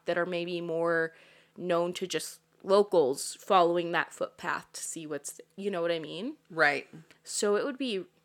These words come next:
Speaker 1: really enlightening. We should go have tea on a ley line. Just
Speaker 2: Right.
Speaker 1: trek across a ley line.
Speaker 2: Oh, yeah, for sure.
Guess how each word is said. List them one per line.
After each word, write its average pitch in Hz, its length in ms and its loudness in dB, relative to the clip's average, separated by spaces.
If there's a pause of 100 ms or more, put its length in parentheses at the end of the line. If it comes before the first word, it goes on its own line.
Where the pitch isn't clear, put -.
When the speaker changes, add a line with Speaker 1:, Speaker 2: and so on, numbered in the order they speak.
(760)
Speaker 1:
really 175 340 0
enlightening. 135 720 -6
We 202 100 -6
should 220 220 -8
go 202 140 -4
have 175 280 -6
tea 151 200 -6
on - 160 -10
a 92 80 -12
ley - 180 -10
line. - 340 -12 (140)
Just 175 160 -6
Speaker 2:
Right. 143 200 6
Speaker 1:
trek - 380 0
across 190 440 2
a 170 60 0
ley 147 220 -2
line. 127 420 -6
Speaker 2:
Oh, 190 120 6
yeah, 170 240 8
for 147 120 -2
sure. 117 320 -2